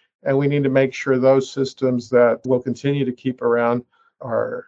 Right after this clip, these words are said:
structured to have the right cybersecurities in place, as well as having the right accounting conformance capabilities in place. So there's a ton of work there. And by partnering across the department and across the staff and leveraging our audit experts to help us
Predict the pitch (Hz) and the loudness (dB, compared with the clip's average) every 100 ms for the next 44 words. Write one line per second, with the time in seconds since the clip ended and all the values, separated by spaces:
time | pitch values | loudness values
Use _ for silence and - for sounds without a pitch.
0 | _ 147 - 147 131 - 127 123 127 131 | _ 0 2 -2 -4 -2 -2 0 -2 -6
1 | - 131 131 120 117 127 127 - 127 143 | -8 0 0 0 2 2 2 2 2 2
2 | 143 147 - 143 143 143 131 151 131 - | -4 -8 -6 -4 -4 -4 -6 -6 -6 0
3 | 135 131 127 131 120 143 151 139 117 113 | 0 0 0 -2 0 4 6 6 4 4
4 | 110 - 135 127 127 131 135 135 135 147 | 0 0 0 0 -4 -2 0 -2 -2 -2
5 | 135 131 135 143 143 127 123 131 127 120 | -2 -4 -10 -6 -4 -4 -6 -10 -10 -12
6 | 131 127 120 120 120 120 110 - _ _ | -14 -14 -12 -12 -10 -10 -12 -14 _ _
7 | _ _ _ - 131 135 131 127 175 185 | _ _ _ -6 -2 0 0 2 2 4
8 | 185 202 214 196 247 247 - 151 147 147 | 4 2 2 2 2 -4 0 2 2 0
9 | - 143 143 180 185 196 202 196 139 - | -2 -4 0 2 4 4 2 2 0 0
10 | 180 185 - 135 120 - 160 202 214 - | 0 0 -8 -10 -8 0 0 0 -6 -8
11 | 127 127 151 156 143 135 147 156 147 _ | -10 -2 0 0 -4 -12 -4 -4 -4 _
12 | _ _ _ _ _ - 151 147 160 160 | _ _ _ _ _ 0 4 8 6 6
13 | 147 160 151 131 143 147 135 135 143 147 | 4 4 4 2 2 2 2 2 2 0
14 | - 170 170 139 120 139 156 156 151 | 0 -4 -4 -2 2 2 4 2 0